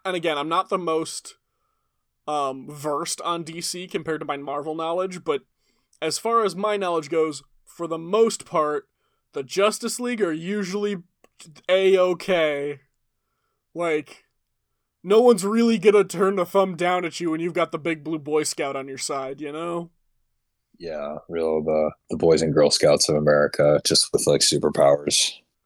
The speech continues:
Speaker 1: Yeah, like, I think maybe, I'm trying to think of any times where a Justice League is, like, at worst,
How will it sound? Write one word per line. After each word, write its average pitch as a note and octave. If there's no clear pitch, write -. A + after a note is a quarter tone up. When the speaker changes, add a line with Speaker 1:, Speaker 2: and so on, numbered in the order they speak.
Speaker 1:
Yeah, E3
like, D3+
I F3
think G3+
maybe, F3+
I'm C#3+
trying A#3+
to A3
think G#3+
of G3
any E3+
times D#3
where D3+
a C#3+
Justice C#3+
League D3+
is, D3
like, G#3
at G3
worst, F#3